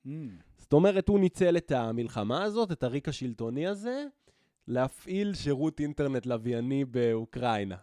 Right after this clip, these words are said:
Speaker 2: והיום זה אחד המקורות אינטרנט היחידים שם.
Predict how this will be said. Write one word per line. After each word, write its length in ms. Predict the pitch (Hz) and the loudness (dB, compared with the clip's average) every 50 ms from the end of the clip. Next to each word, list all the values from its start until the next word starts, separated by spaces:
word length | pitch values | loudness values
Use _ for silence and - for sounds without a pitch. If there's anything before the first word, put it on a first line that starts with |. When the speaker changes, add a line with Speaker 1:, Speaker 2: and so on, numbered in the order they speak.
| _ - 123 | _ -18 -10
Speaker 2:
והיום 580 | 131 123 135 139 147 165 190 208 214 214 202 170 | 0 2 4 6 6 6 6 4 4 2 0 -2
זה 180 | 147 147 139 131 127 127 127 127 123 120 117 113 110 113 - _ - | 0 2 2 4 4 2 2 2 0 0 -2 -4 -6 -10 -14 _ -14
אחד 200 | 110 117 156 160 | -4 -2 -2 -2
המקורות 360 | 165 160 - 147 135 143 - | -2 -4 -6 -4 -4 -2 0
אינטרנט 380 | 147 139 135 127 139 131 120 - | 0 -2 0 0 -2 -2 0 0
היחידים 560 | 120 120 110 - 123 120 110 139 139 135 131 | -2 -2 -2 -2 -4 0 2 2 2 2 0
שם. 300 | - - 104 92 92 92 | -4 -6 -8 -8 -10 -12